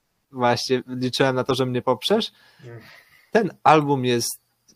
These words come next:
Speaker 1: wyśmienity pod każdym względem. Produkcyjnie, lirycznie. Co prawda myślę, że Andre trochę, y, spadł poziomem,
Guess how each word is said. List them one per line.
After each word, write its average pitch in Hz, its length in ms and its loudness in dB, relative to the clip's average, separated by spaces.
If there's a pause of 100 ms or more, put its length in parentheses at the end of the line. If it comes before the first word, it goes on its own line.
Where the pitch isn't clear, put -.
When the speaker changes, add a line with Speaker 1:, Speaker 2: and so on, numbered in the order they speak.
(600)
Speaker 1:
wyśmienity 131 720 -2
pod 107 200 -6
każdym 120 400 -4
względem. 110 560 -4
Produkcyjnie, 131 1080 0 (320)
lirycznie. 131 880 0
Co 131 100 -12
prawda 156 280 4
myślę, 156 260 0
że 147 200 2
Andre 151 320 2
trochę, 131 680 0
y, - 20 -14 (880)
spadł - 480 2 (140)
poziomem, 160 600 0